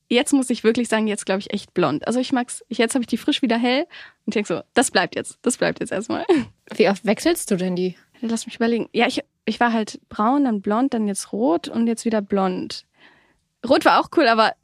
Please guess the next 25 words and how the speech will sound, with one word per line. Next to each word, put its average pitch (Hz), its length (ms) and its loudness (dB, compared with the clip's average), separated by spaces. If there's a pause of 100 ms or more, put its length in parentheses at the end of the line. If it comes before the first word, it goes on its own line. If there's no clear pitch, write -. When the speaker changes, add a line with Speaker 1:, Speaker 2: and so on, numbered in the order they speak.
(280)
Speaker 1:
wir 233 140 4
bleiben 196 200 4
bei 175 100 2
blond 170 240 0
jetzt 180 140 -4
erstmal. 277 300 4
<laughs> - 500 -4 (920)
Speaker 2:
Die 220 80 8
nächste 240 280 4
Frage 226 260 4
ist, 233 320 4
was 233 180 2
war 247 120 4
die 233 100 2
peinlichste 269 560 2
Sache, 233 220 4
die 233 100 4
du 214 80 4
je 214 300 4
erlebt 220 640 0
hast? - 640 -8 (160)
Speaker 1:
Mir 202 140 2
fällt 208 180 0
was 196 140 -2
ein. - 280 -2